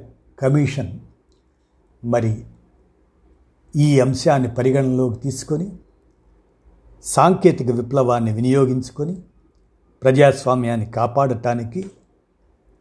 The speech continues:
అనువైనదిగా భావించి దేశంలోని పౌరులందరికీ కూడా ఈనాడు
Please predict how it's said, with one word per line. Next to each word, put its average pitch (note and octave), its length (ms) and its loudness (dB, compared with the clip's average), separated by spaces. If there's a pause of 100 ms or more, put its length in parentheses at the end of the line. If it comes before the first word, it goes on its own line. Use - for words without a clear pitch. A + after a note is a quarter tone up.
(120)
అనువైనదిగా B2+ 680 2
భావించి B2 640 -6 (1300)
దేశంలోని C3+ 680 2
పౌరులందరికీ C3 720 2
కూడా D3 360 -2 (1300)
ఈనాడు B2+ 580 4